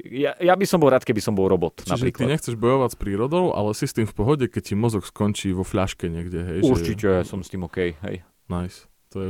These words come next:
Speaker 2: zaujímavé.
Speaker 1: Ale vieš, aká bude super príroda, keď sa to stane? Vieš, že reálne ako, eh, proste nebude-, veľa vecí nebudeme potrebovať. Hej, keď budeme, akože nebudú sa musieť pestovať obilniny a tieto veci,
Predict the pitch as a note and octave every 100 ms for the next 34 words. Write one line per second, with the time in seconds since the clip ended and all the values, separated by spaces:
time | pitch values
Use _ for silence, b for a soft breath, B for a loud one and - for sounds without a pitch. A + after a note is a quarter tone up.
0 | F#2+ F#2 F#2+ F#2+ A#2+ C#3+ C#3+ D3+ D#3+ G3
1 | G3+ F3+ F#3+ - - E3 D3 D3+ F3+ E3+
2 | F3+ F3+ D3+ F3 G3 B2+ C3 B2+ B2+ B2+
3 | A#2 - B2 B2 C3 C3 B2+ B2 A#2 B2
4 | A#2+ A#2 A#2 A2 A#2+ G#2+ G#2+ A2 G#2+ G#2
5 | - _ _ - A2+ A2+ - A2+ G#2+ G#2
6 | G#2 G#2 G#2 - _ _ _ _ _ -
7 | G#2+ A2+ A#2 A#2+ B2+ C3 C#3 A#2+ F3 A#2+
8 | C3 A#2 G2+ A#2 G#2+ F#2 F2 F#2 E2+ D#2+
9 | D#2+ - _ _ _ - F2+ - E2+ E2
10 | F2 D#2+ D#2 - E2+ F#2+ G2 G2+ - F#2+
11 | G2 G2 D#2+ _ - G2 - F#2+ F2+ E2+
12 | E2+ F2 F2 E2+ D#2+ F2+ - D#2+ - -
13 | B2